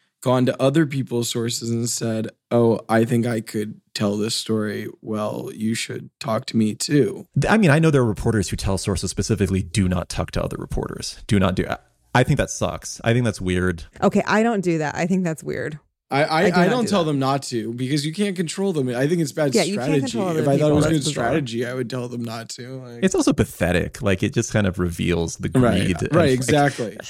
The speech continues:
Speaker 2: avarice behind scoopage and wanting to own a story. I mean, you don't
Speaker 1: Right.
Speaker 2: really wanna talk about
Speaker 3: I
Speaker 2: it.
Speaker 3: feel like we're,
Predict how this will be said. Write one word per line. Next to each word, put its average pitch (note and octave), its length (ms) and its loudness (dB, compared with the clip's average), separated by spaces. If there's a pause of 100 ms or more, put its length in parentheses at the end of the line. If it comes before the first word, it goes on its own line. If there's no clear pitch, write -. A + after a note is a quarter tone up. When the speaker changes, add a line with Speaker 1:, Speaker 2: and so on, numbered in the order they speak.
Speaker 2:
avarice F#2+ 460 0
behind - 460 -2
scoopage F#2+ 640 -4
and G2+ 320 -6
wanting F2+ 220 0
to E2+ 120 -2
own F2 140 -2
a F#2 60 -4
story. G2+ 360 -2
I G2 40 -2
mean, G2+ 80 0
you A#2 60 4
don't A2+ 100 4
Speaker 1:
Right. G2+ 80 2
Speaker 2:
really F2 160 4
wanna - 160 -2
talk - 260 -4
about - 260 -6
Speaker 3:
I B3 60 4
Speaker 2:
it. A#3 60 4
Speaker 3:
feel B3+ 120 2
like G#3 200 2
we're, G3 180 -2